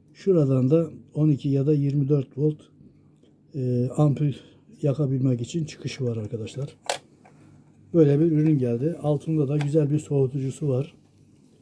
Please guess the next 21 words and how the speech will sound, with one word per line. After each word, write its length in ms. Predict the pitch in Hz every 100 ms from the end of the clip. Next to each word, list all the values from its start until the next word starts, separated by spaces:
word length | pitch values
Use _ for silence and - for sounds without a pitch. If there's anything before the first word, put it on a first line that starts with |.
| - -
Gerçekten 560 | 143 - 127 - 151 151 - - _ _ _ - _ - - - - - - - - _
çok 220 | 156 131
güzel 340 | 131 147 139
dizayn 320 | 127 127 135 123
edilmiş. 580 | 117 113 131 156 - - _ _ - - - _ _ - _ _ _ -
Şurada 420 | - 170 165 156
ateketi 420 | 143 160 143 139 160
var 120 | 135
arkadaşlar. 520 | 120 123 120 151 151 -
Ateketini 560 | 139 - - 135 151
okumaya 400 | 143 - 143 156
çalışayım 480 | 151 127 123 - 120
sizler 340 | - 123 127 123
için. 340 | 117 147 151 - _ _ _ _ _ _ _ - -
Şöyle 460 | - 156 139 127 117
tuttuğumda 760 | - - - 127 123 139 135 - _ _ _ - _ _ _ _ _ _ _ _ _ _ _ _
yazılar 380 | 127 127 135 135
da 80 | 131
çok 220 | - 139
ince 200 | 127 156
ama 260 | 131 131